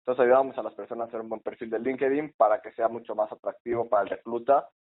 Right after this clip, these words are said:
o para que tú puedas venderte, por así decirlo, con tu marca personal, a llevar las cosas. O con todos los que te dije, con todos los que toman el curso, a cada uno de ellos les decimos, porque no los obligamos, porque no, no obligamos a nadie, pero les decimos,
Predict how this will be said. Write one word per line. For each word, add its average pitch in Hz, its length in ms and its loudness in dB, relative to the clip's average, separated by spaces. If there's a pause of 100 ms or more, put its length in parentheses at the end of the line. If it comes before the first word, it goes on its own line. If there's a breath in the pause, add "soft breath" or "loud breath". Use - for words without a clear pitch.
o 95 100 -16
para 98 260 0
que 107 100 -10
tú 78 200 -16
puedas 113 300 6 (200)
venderte, 110 640 -4
por - 140 -6
así 104 120 -8
decirlo, 104 280 -10
con 98 120 -12
tu 98 60 -12
marca 104 280 2
personal, 107 520 4 (600)
a - 60 -4
llevar 113 240 8
las 110 200 -2
cosas. 123 340 0 (100)
O 147 320 6
con 123 220 -8
todos 143 260 0
los 139 140 -8
que 117 80 -14
te 117 100 -16
dije, 113 140 -20
con 110 160 -14
todos 131 140 2
los 123 140 -6
que 113 100 -12
toman 120 280 -2
el 120 120 -4
curso, 151 480 2 (420)
a 123 120 2
cada 151 260 6
uno 147 180 -2
de 139 120 2
ellos 147 360 0 (440)
les 113 200 -4 (640)
decimos, 156 600 4
porque 123 180 -10
no 131 100 -2
los 135 120 -4
obligamos, 117 500 2
porque - 180 -16
no, 104 80 -8
no 110 360 -2
obligamos 113 640 2
a 107 40 -8
nadie, 113 240 2
pero 110 160 -6
les 101 100 -14
decimos, 101 260 -10